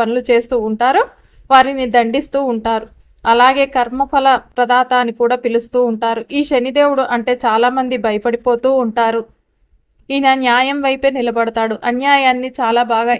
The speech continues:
ఎదిరిస్తారు. అన్యాయం చేసే వాళ్ళని అస్సలు వదిలిపెట్టరు.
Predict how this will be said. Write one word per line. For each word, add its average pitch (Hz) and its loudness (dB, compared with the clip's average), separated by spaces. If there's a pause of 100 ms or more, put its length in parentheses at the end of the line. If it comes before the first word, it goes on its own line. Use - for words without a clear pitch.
ఎదిరిస్తారు. 220 -4 (120)
అన్యాయం 285 -2
చేసే 254 0
వాళ్ళని 240 -2 (140)
అస్సలు 247 0
వదిలిపెట్టరు. 220 -6